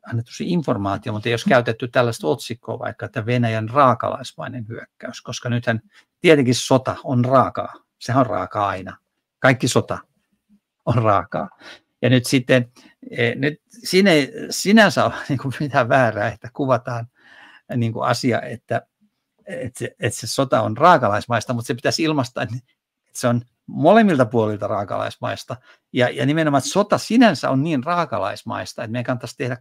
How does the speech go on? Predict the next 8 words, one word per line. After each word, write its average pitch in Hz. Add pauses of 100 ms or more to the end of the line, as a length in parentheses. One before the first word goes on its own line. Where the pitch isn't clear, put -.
kaikki 185
diplomaattinen 117
ponnistelu, 120 (340)
jotta 123
me 123
saataisiin 123
aikaan 107
rauha. 107